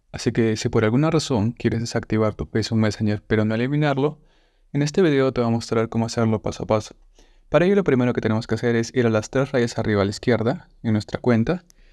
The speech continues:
y luego vamos a ir a ajustes, que es esa ruedita dentada que está acá al lado derecho y nos va a llevar a este menú. Aquí deslizamos hacia abajo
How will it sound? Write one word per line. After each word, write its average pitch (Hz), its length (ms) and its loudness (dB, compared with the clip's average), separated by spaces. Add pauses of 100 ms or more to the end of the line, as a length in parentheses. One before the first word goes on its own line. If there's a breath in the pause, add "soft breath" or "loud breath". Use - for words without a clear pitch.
(240 soft breath)
y 175 60 0
luego 185 240 4
vamos 151 280 0
a 127 40 2
ir 107 60 2
a 101 40 0
ajustes, 123 520 -4
que 113 120 -4
es - 80 -6
esa - 160 -6
ruedita 101 360 0
dentada 98 400 2
que - 80 -12
está - 200 -6
acá 101 140 0
al 98 60 4
lado 95 340 2
derecho 104 460 -2 (1000)
y 202 100 2
nos 208 180 4
va 160 60 4
a - 20 6
llevar 120 200 4
a - 20 2
este - 180 0
menú. 101 260 -2 (640)
Aquí - 200 0
deslizamos 113 480 2
hacia 123 180 -2
abajo 160 440 -2